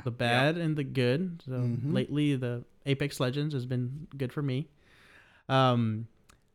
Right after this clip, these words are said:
Speaker 1: but would you ever expect that Tetris would be a Battle Royale game?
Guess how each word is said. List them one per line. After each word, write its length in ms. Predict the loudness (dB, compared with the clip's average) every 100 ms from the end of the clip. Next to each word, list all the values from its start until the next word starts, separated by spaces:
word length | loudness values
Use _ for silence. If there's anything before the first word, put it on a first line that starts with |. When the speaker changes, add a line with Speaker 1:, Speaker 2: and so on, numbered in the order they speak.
| _ _ _ _ _ _ _ _ _ _
Speaker 1:
but 180 | 2 4
would 200 | 4 4
you 120 | 2 2
ever 280 | 2 2
expect 840 | 2 0 -2 -8 0 2 2 -6 -16 -20 -20 _ _ _ _ _ _ _
that 280 | -2 -2 -6
Tetris 960 | -4 -2 -2 -2 -2 -2 -6 -8 -12 -20 _ _ _ _ _ _ _ _ _ _ -18 -18 -18 _ _ _ 0
would 140 | 2
be 160 | 4 4
a 80 |
Battle 300 | 6 4 4
Royale 360 | 4 4 4 4
game? 320 | 2 2 0